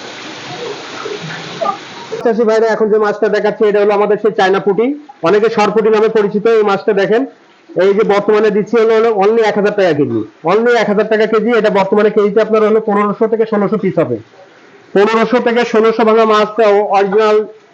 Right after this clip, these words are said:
আহ, চায়না পুঁটি বলেন আর সরপুঁটি বলেন, এটা বর্তমানে প্রাইস দিচ্ছি আমরা আপনার only এক হাজার টাকা কেজি। দেখেন মাছের কোয়ালিটি, এই শীতের মৌসুমে একটা ধামাকা অফার নিয়ে আমি চলে আসছি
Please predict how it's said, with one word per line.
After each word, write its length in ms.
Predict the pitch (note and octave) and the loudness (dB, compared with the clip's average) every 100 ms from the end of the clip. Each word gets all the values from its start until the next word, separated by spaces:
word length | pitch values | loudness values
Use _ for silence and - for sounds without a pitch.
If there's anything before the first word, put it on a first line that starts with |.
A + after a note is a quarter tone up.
| _ | _
আহ, 340 | D3+ D#3 D#3+ D#3 | 0 2 2 0
চায়না 240 | G3 A3 | 0 0
পুঁটি 220 | A3+ A3 | 0 2
বলেন 300 | A3 A3+ A3 | 2 2 2
আর 80 | F#3 | 0
সরপুঁটি 400 | A3 G#3+ G#3+ A3 | 0 0 0 0
বলেন, 260 | A3 A3+ A3 | 2 2 2
এটা 140 | G3+ | 0
বর্তমানে 420 | G3 G3+ G#3+ G#3+ | 0 0 0 -2
প্রাইস 280 | G#3+ G#3 G#3 | 0 0 0
দিচ্ছি 320 | G3+ G#3+ A#3 | 0 -2 0
আমরা 340 | A3 G#3+ C#4+ D4+ - - - _ _ | 0 0 -2 -4 -16 -20 -20 _ _
আপনার 360 | E3 F3 G#3 A#3+ A3 - - - _ - - - - - | -4 0 2 2 -2 -12 -20 -20 _ -20 -20 -20 -20 -4
only 380 | F#3+ B3+ C4 C#4+ C#4 - - _ _ | 0 2 4 2 -2 -14 -20 _ _
এক 160 | F#3+ G#3+ | 0 2
হাজার 200 | G#3+ A3 | 0 0
টাকা 160 | G#3 F#3+ | 0 0
কেজি। 240 | D#3 C#3+ | 2 0
দেখেন 260 | D3 D#3 D#3 | 0 0 2
মাছের 260 | F3+ A3 | 0 -2
কোয়ালিটি, 480 | G3+ G#3+ G#3 F3+ G3 | 0 2 2 2 2
এই 60 | G#3+ | 2
শীতের 260 | A3+ B3+ | 0 0
মৌসুমে 360 | A#3+ A#3 A#3+ B3 | 0 0 0 0
একটা 140 | A#3+ | 0
ধামাকা 360 | G#3 G#3+ A3 A3+ | 0 2 2 0
অফার 200 | G#3 A3+ | 2 2
নিয়ে 120 | A3+ | 2
আমি 120 | A3+ | 0
চলে 200 | A3 A3 | 0 2
আসছি 300 | A3 G#3+ A#3+ | 0 0 -4